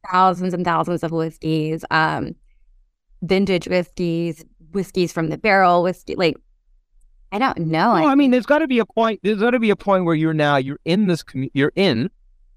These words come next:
Speaker 2: and,
Speaker 1: Yeah.
Speaker 2: and it's, you know, you're still, there's a community and you're like, you know, you went through the whole Jim Beam and how, you know, basically just didn't drink whiskey till you're twenty-five. And then what's, w-, you, you know, you try Angel's Envy and you're like, "Cool, that's cool." Like,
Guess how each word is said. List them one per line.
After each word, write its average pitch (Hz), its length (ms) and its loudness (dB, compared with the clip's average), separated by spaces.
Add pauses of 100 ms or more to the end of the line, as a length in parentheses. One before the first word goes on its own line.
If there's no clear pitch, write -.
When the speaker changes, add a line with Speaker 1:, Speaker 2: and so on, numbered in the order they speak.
(100)
Speaker 2:
and, 143 260 2
Speaker 1:
Yeah. - 60 -2 (160)
Speaker 2:
and 135 180 -6
it's, 135 260 -2
you 139 100 -2
know, 120 120 2
you're 131 160 -2
still, 190 380 0 (160)
there's 151 180 2
a 147 40 -4
community 156 520 0
and 139 120 0
you're 151 120 0
like, 135 200 2 (1000)
you 170 160 0
know, 156 120 4
you 143 200 0
went 165 260 0
through 170 140 0
the 156 80 2
whole 151 160 0
Jim 139 300 -2
Beam 147 360 2
and 117 100 -2
how, 131 320 2
you 127 60 -8
know, 92 180 0 (100)
basically 127 420 0
just 123 220 -6
didn't 135 160 0
drink 123 240 0
whiskey 123 320 -2
till - 200 -4
you're 123 140 2
twenty-five. 117 760 -2 (500)
And 147 180 0
then 156 140 2
what's, 151 720 -4 (520)
w-, 156 340 -2
you, 156 80 0
you 131 220 -6
know, 120 240 2
you - 100 -20
try 175 300 2
Angel's 151 440 0
Envy 135 500 2
and 113 120 -2
you're 117 80 0
like, 110 160 2
"Cool, 147 160 -4
that's 127 280 2
cool." 127 260 -2
Like, 120 180 0